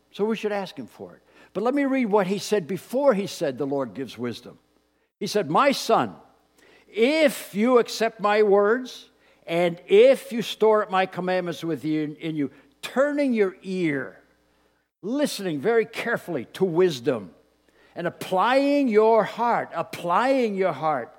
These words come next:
to understanding." Again, if you call out for insight, if you cry aloud for understanding, if you look for it as for silver and search for it as for hidden treasure,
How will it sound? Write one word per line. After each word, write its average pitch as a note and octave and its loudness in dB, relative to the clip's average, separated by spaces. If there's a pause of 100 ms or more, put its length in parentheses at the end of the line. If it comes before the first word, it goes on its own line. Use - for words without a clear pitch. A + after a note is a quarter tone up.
(420)
to F3 -2
understanding." D#3 -4 (280)
Again, F#3+ 2 (200)
if A3+ 4
you G#3+ 0 (140)
call G3 6
out B3 6 (320)
for F3+ -4
insight, D3 -2 (380)
if F#3 0
you F#3 2
cry A#3+ 2
aloud A3+ 6 (100)
for E3+ -6
understanding, D3+ -4 (260)
if - 2
you G3 6
look A3 4
for F3+ 6
it G#2 -10
as F#3 0
for F#3 -8
silver G3 -2 (220)
and G3+ 0
search - 2
for F3 2
it C3 -4
as F3+ -2
for F3+ -6
hidden G3 -4
treasure, E3+ -2